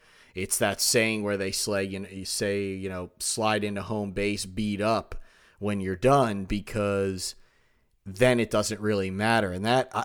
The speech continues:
I feel like that my philosophy,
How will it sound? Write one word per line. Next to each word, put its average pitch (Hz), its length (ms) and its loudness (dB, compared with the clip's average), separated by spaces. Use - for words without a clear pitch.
I 135 180 8
feel 135 340 6
like 120 240 6
that 101 160 -2
my 107 360 0
philosophy, 98 1080 -2